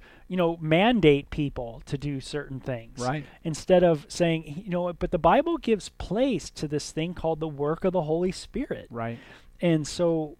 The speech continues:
Speaker 1: uh, that there's an individual walk people have with Jesus Christ.
Speaker 2: Right.
Speaker 1: And it stresses that. So it's, it's not centralized per se.
Speaker 2: It's not centralized, and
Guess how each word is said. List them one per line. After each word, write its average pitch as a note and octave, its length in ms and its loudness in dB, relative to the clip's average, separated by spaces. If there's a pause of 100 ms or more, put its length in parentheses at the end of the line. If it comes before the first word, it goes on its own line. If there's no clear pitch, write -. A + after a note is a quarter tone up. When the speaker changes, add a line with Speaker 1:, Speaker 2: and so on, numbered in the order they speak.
Speaker 1:
uh, D3 260 4
that D#3+ 180 -2
there's E3 240 0
an D3+ 140 -6 (120)
individual E3+ 1000 0
walk D3 500 0 (100)
people C#3+ 320 -6
have C3+ 500 0
with C#3 260 -6
Jesus C3 480 -10
Christ. - 680 -4
Speaker 2:
Right. G#2 200 -14 (500)
Speaker 1:
And C#3+ 480 2
it D3+ 120 -4
stresses D#3+ 760 0
that. B2 240 -4
So C#3+ 240 -2
it's, - 240 -8 (140)
it's D3 300 -2
not E3 300 0
centralized C3 1160 -2
per C#3+ 180 -4
se. D3+ 500 -4
Speaker 2:
It's - 140 -12
not C#3 100 -2
centralized, E3 560 -4
and E3 400 -2